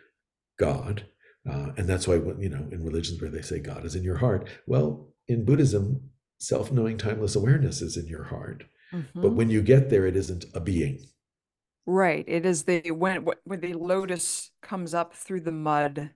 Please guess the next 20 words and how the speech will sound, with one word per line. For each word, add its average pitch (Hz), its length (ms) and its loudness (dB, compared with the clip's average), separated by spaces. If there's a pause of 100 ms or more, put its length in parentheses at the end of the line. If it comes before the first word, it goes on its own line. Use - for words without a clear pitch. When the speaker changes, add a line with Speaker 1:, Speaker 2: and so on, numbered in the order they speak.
(480)
Speaker 2:
through 196 140 2
the 175 80 2
muck, 156 480 -4 (460)
Speaker 1:
Uh-huh. 120 440 8
<laughs> 135 60 6
Speaker 2:
the - 100 6
awareness 190 480 6
transcends 180 1160 0
the, 156 260 2 (380)
the, 156 320 2
the 165 120 -6
stuff, - 920 -4 (320)
the - 80 -6
corporal 175 760 -4
stuff - 640 -2
that's 156 240 -10
around. 156 520 -10 (680)
Yeah, - 260 -2 (120)
it's - 160 -10
fascinating. - 720 -4